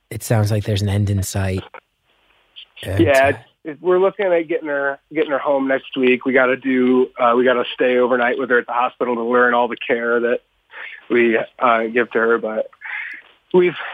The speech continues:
Speaker 2: we've already, you know, we've had a lot. 'Cause she's, she's actually had disabilities,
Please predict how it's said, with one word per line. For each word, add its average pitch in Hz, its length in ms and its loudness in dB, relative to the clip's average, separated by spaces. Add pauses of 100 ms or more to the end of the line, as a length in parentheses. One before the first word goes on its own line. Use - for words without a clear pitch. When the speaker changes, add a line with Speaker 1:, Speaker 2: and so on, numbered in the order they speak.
Speaker 2:
we've 202 200 2
already, 180 420 -2 (260)
you 180 100 -8
know, 147 160 -4
we've 156 140 -6
had 160 120 2
a 151 40 0
lot. 123 320 -6
'Cause 127 80 -16
she's, 226 220 -4 (160)
she's 202 340 -2
actually 147 460 0
had 123 240 -2
disabilities, 127 720 0